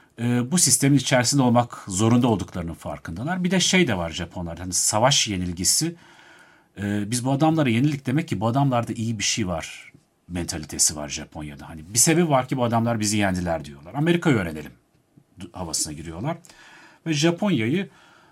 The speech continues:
e, hiç, Amerika'yı en azından, e, oyunun kuralları içerisinde, e, Amerika'ya meydan okumayan ve onun değerlerini benimseyen, e, isteyerek benimseyen bir ülke olarak tanımlıyorlar ve çok başarılı oluyorlar.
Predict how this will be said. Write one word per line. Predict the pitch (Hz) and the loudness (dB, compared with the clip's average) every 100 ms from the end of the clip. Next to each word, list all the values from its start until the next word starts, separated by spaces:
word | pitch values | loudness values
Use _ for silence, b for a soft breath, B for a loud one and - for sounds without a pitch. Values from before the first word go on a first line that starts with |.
| b _ _ - | b _ _ -12
e, | 113 123 | -4 -4
hiç, | 131 139 104 - | -4 -8 -12 -6
Amerika'yı | 131 160 180 175 135 175 170 - _ _ _ _ _ - | 0 0 0 0 2 2 2 -6 _ _ _ _ _ 0
en | 160 | 2
azından, | 120 110 117 147 160 156 | 2 2 4 6 4 0
e, | 110 113 113 113 113 _ - | -2 0 0 -2 -4 _ -12
oyunun | - 120 175 | 0 2 2
kuralları | 175 139 127 160 | 4 4 6 4
içerisinde, | 160 - 92 - 90 95 160 170 - | 0 -2 -2 0 0 -2 -4 -4 -8
e, | 107 104 104 104 | -10 -6 -6 -6
Amerika'ya | 117 135 139 135 | -4 -2 0 0
meydan | 123 123 | 2 2
okumayan | 117 - 151 85 131 175 b b b b b - | 0 2 0 -2 -6 -10 b b b b b -2
ve | |
onun | 185 196 | 2 6
değerlerini | 175 139 110 90 80 | 8 8 6 0 -4
benimseyen, | 78 76 - 80 113 175 - b b b b - | -6 -2 -2 -2 -8 -10 -14 b b b b -10
e, | 110 110 | -8 -2
isteyerek | 117 - 156 220 180 92 | 2 4 4 2 0 -2
benimseyen | 78 76 - 139 202 | -6 -4 -2 -2 0
bir | 196 | 2
ülke | 180 202 | 4 6
olarak | 147 90 80 | 6 4 -2
tanımlıyorlar | - 87 82 82 101 190 - b b _ - | -4 -4 -6 -8 -6 -6 -8 b b _ -4
ve | 214 | -4
çok | - 254 190 | 2 2 2
başarılı | 95 - 76 71 | 0 -2 -6 -10
oluyorlar. | 69 65 - - | -14 -16 -20 -20